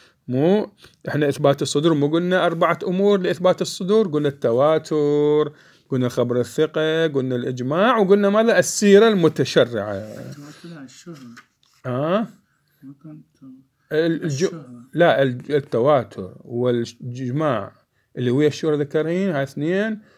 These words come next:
Speaker 1: والسيرة المتشرعة وخبر الثقة، هاي الأربعة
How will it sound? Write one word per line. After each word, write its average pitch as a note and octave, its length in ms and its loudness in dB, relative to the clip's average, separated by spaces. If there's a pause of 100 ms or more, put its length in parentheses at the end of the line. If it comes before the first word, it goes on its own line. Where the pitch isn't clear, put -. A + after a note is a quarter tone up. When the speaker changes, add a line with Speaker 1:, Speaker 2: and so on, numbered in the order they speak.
(240)
Speaker 1:
والسيرة C#3 480 0
المتشرعة E3+ 960 -2 (260)
وخبر F#3 800 4
الثقة، A#2+ 360 -6
هاي C#3 60 0
الأربعة B2+ 380 0